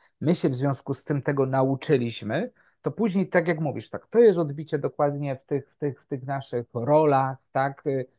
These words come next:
<coughs> w sypialni, ale w, w ogóle w byciu, y,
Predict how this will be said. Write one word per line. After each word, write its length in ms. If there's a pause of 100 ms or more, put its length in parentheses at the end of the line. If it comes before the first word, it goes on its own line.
(760)
<coughs> 140
w 40
sypialni, 600
ale 200
w, 340
w 40
ogóle 300
w 100
byciu, 560 (360)
y, 40